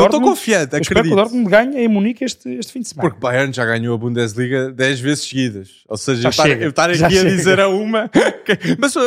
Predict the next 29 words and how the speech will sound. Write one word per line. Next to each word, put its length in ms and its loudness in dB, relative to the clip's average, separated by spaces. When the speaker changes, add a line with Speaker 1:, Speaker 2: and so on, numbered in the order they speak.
Speaker 1:
eu 180 -2
acredito, 560 -2
porque 280 -6
o 20 -12
fator 400 0
é: 200 0
temos 260 -6
Bellingham, 540 -2
temos 200 -2
Royce, 460 -4
Royce 360 0
e 40 0
Hummels 300 -2
é 60 -2
o 60 0
último 360 -4
ano 140 -4
de 120 -4
ambos, 380 -8
acho 160 -6
que 60 -14
também 240 -2
é 60 0
um 100 -2
fator, 500 -2
e 180 -6
Karim 360 -2
Adeyemi, 680 -2
Haller, 460 0